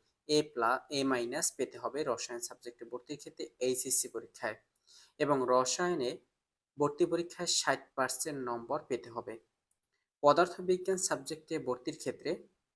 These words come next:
এইচএসসি পরীক্ষায় গণিত ও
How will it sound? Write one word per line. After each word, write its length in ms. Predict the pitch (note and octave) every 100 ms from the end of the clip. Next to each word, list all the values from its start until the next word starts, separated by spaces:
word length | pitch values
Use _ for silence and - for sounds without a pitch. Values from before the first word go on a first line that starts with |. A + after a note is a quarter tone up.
| _ _ _
এইচএসসি 480 | B2+ C#3 - - F3
পরীক্ষায় 500 | F3 E3+ E3+ - E3+
গণিত 480 | - C3 C3+ D3 D#3 - _ _ _ _
ও 60 | -